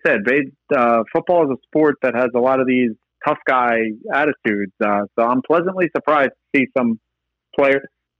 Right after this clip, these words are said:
starting to take their health seriously. Uh, I think, I think we have seen that across the league. We, we, uh, Andrew Luck retire young, uh,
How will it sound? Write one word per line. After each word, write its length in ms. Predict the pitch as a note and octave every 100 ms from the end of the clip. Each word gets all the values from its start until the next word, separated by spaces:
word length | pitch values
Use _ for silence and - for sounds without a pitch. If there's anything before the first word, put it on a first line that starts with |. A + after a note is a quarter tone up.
| _ -
starting 300 | C#3+ C#3+ C3+
to 80 | A#2+
take 140 | C3 B2 -
their 380 | B2 A#2 G#2+ - _ _ _ _ _ _ _ _ -
health 160 | C#3 - D3
seriously. 460 | D3 A2 - G2+ G2
Uh, 220 | G2+ G2+ A2+
I 40 | C#3
think, 160 | C3+ - - _ _ _ _ _ _ _ -
I 40 | -
think 140 | D3
we 120 | C#3
have 120 | D3 -
seen 140 | D#3+ D3+
that 180 | D3 D3 A#2
across 320 | G#2+ C3+ B2+
the 60 | A2
league. 380 | B2 C#3+ C#3 B2
We, 100 | A2
we, 200 | G#2+ G#2+
uh, 60 | G#2+
Andrew 360 | A#2 B2 A#2
Luck 200 | B2 B2+
retire 380 | A2 - A#2+ A#2
young, 320 | A2 B2+ C3 C3 _ _ _ _ _ _ _
uh, 380 | A2 G#2+ G#2+